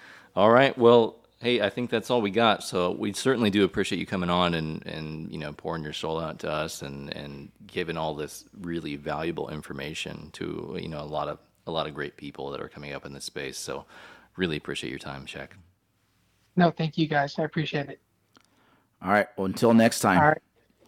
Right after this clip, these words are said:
Speaker 2: Yes, sir. Thank you.
Speaker 1: All right. Have a good one.
Speaker 2: Thanks, Tyler. Thanks, John. Bye.
Speaker 1: All right. Bye. Well, that was cool of him.
Speaker 3: Yeah. And, you know, what's interesting is, like, uh, just knowing him, and he's, you know, I've talked to him for a while about different things,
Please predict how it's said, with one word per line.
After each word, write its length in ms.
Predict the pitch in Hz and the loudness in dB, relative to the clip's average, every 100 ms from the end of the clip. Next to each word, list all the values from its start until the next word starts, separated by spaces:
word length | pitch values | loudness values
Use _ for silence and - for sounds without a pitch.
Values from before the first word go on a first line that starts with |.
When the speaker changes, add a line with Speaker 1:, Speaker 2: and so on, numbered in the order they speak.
| _ _ - | _ _ 0
Speaker 2:
Yes, 180 | 156 | 2
sir. 280 | - 175 156 | 8 8 8
Thank 240 | - 190 185 | 8 6 6
you. 160 | 170 151 _ - | 2 0 _ -8
Speaker 1:
All 80 | |
right. 80 | 85 | -6
Have 140 | 90 95 | -6 -4
a 40 | |
good 100 | 87 | -6
one. 120 | 76 - _ - | -6 -12 _ -4
Speaker 2:
Thanks, 200 | 170 160 | -4 2
Tyler. 180 | 151 147 | 0 2
Thanks, 160 | 160 160 | -2 -2
John. 180 | 147 139 _ _ | -4 -6 _ _
Bye. 60 | 131 | -10
Speaker 1:
All 40 | |
right. 80 | - - _ | -10 -12 _
Bye. 160 | - - _ _ _ - - _ _ _ _ _ _ _ _ _ _ _ _ _ _ _ _ - | -14 -14 _ _ _ -16 -16 _ _ _ _ _ _ _ _ _ _ _ _ _ _ _ _ -6
Well, 80 | |
that 40 | 107 | -4
was 100 | 76 | -4
cool 220 | - 73 | -8 -10
of 60 | 71 | -10
him. 160 | 78 - _ | -12 -16 _
Speaker 3:
Yeah. 300 | 104 104 110 87 - - | -6 -2 -2 -2 -12 -6
And, 200 | 104 107 | -2 2
you 80 | 120 | 2
know, 60 | |
what's 180 | 101 - | 2 0
interesting 460 | 95 - 110 95 85 | -8 -8 -8 -8 -8
is, 180 | 80 | -8
like, 240 | 85 80 - | -10 -10 -10
uh, 280 | 80 78 76 _ - | -12 -12 -14 _ -14
just 280 | 95 87 | -10 -8
knowing 340 | 90 87 95 95 | -6 -4 -4 -4
him, 420 | 90 80 80 78 - _ | -6 -6 -8 -10 -16 _
and 140 | 82 80 | -16 -12
he's, 240 | 87 - - _ - | -10 -10 -12 _ -14
you 80 | |
know, 60 | 87 | -12
I've 80 | 80 | -6
talked 240 | - 87 - | -4 -4 -8
to 60 | |
him 60 | 87 | -12
for 120 | 85 | -12
a 60 | 80 | -10
while 300 | 80 85 82 | -8 -6 -6
about 300 | 78 76 - _ _ _ _ - | -8 -10 -12 _ _ _ _ -8
different 340 | 92 - 80 | -6 -6 -8
things, 400 | 82 85 104 - | -6 -6 -6 -10